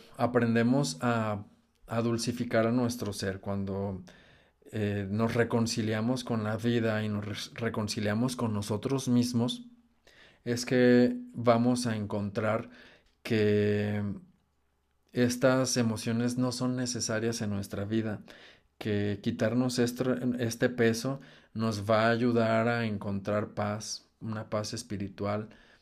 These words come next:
a encontrar también libertad porque nos liberamos del grillete que, que nos ponemos de pronto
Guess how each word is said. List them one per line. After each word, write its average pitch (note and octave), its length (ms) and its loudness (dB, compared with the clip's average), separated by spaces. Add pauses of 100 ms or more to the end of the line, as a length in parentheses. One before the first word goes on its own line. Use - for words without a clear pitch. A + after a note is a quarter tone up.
(140)
a A2 200 -6
encontrar G#2 520 -4
también A2 360 -4
libertad A2 720 -2
porque A2+ 280 -6
nos G#2 180 -4
liberamos G#2 640 -4
del G2 160 -4
grillete G2+ 580 -4
que, G2 240 -6 (520)
que A2 160 -4
nos G#2 440 -6 (180)
ponemos G#2 500 -4
de A2 100 -4
pronto G#2 600 -4